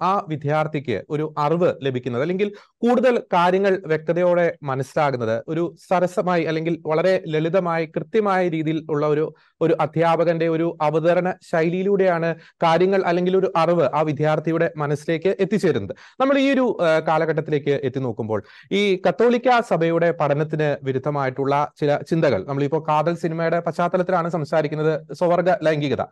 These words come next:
ഇപ്പോൾ സാറാസിലായിക്കോട്ടെ ഗർഭചിത്രവുമായി ബന്ധപ്പെട്ടുള്ള കാര്യങ്ങൾ. അപ്പോൾ ഈ ഗർഭചിത്രവും സ്വവർഗ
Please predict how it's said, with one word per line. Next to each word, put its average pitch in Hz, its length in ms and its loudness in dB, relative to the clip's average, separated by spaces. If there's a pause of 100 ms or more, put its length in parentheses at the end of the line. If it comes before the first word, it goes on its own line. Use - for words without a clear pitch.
(220)
ഇപ്പോൾ 180 180 0
സാറാസിലായിക്കോട്ടെ 190 1120 4
ഗർഭചിത്രവുമായി 170 800 0
ബന്ധപ്പെട്ടുള്ള 143 720 -4
കാര്യങ്ങൾ. 147 320 2 (260)
അപ്പോൾ 269 200 2
ഈ 277 140 2
ഗർഭചിത്രവും 233 800 2
സ്വവർഗ 196 420 2